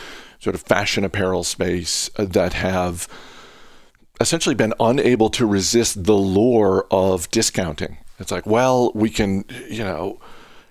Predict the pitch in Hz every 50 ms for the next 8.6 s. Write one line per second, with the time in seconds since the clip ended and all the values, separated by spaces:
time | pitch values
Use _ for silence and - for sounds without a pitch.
0 | _ _ _ _ - 117 - - 123 113 117 110 - 107 101 90 107 107 113 117
1 | 120 120 113 - - 113 110 113 110 - 123 107 107 101 104 98 101 101 92 -
2 | 95 101 110 117 76 104 101 101 101 - - 98 98 98 95 92 95 92 - 98
3 | 107 117 101 87 87 90 87 95 87 - 76 85 110 113 120 - 120 117 107 113
4 | 107 - - 110 110 110 - - 110 95 - 117 - 107 107 110 110 104 110 104
5 | - - - 113 104 107 101 110 - - - 107 92 98 107 - - 104 101 104
6 | 107 107 104 101 95 90 98 104 104 104 - - - 98 98 92 - 104 98 98
7 | 98 98 101 - - 107 104 104 101 98 101 98 - - - - - - - -
8 | - - - - - _ - 127 131 - -